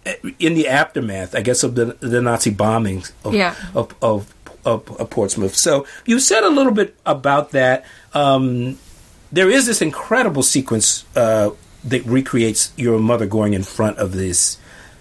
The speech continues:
Speaker 1: this tribunal. I don't even know what you <laughs> wanna
Speaker 2: Well,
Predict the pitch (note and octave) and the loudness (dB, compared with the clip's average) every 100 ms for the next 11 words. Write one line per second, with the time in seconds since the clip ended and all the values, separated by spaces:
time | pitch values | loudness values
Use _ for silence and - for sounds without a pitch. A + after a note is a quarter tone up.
0 | - A#2+ - C#3 A2 G2 A#2 C3+ C3+ G2+ | -2 -2 0 0 0 -2 0 0 2 0
1 | B2+ E3+ C3+ B2+ C3 - - - - - | 0 2 0 0 0 -2 -6 -10 -10 -4
2 | - - | -4 -4